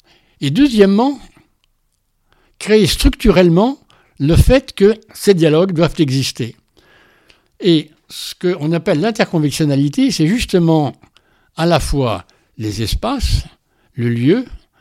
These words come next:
les structures,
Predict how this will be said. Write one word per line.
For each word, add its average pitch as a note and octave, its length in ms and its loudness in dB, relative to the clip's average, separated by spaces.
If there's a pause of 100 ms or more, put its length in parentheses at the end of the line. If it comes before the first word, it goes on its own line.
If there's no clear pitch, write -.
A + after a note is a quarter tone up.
(1400)
les G#2 280 -8
structures, A3 840 2